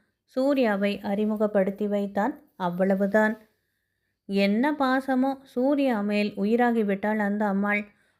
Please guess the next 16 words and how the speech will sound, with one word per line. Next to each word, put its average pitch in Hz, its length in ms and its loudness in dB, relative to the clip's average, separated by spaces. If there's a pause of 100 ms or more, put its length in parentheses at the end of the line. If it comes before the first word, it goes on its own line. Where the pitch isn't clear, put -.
(140)
வாரத்துக்கு 247 560 2
ஒரு 214 200 2
முறை 208 260 0
சூர்யாவை 269 680 2
பார்ப்பதற்காக 208 840 -2
வீட்டுக்கே 208 460 -2
வந்து 202 280 0
விடுவாள். 202 440 2 (560)
சுருக்கமாக 262 640 2
சொன்னால் 214 480 -2 (380)
அந்த 254 260 4
அம்மாளுக்கு 247 500 2
சூர்யா 240 460 2
ஒரு 202 260 0 (140)
மகள் 202 360 0
மாதிரி. 202 480 0